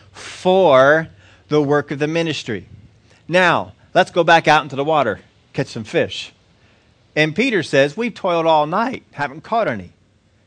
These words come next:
We've been wor-, we were washing our nets. We should have kept washing our nets so we can get on home, be with our families, and go to sleep, because we gotta work tomorrow, tonight."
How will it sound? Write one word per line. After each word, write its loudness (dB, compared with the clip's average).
We've -6
been -2
wor-, -2
we -4
were 0
washing 0
our 0
nets. -8
We -6
should -4
have -6
kept 2
washing 0
our -2
nets -2
so -6
we -6
can -8
get 0
on -4
home, -2
be -6
with 0
our 2
families, -4
and -12
go -2
to -6
sleep, -6
because -10
we -4
gotta 2
work -6
tomorrow, -8
tonight." -6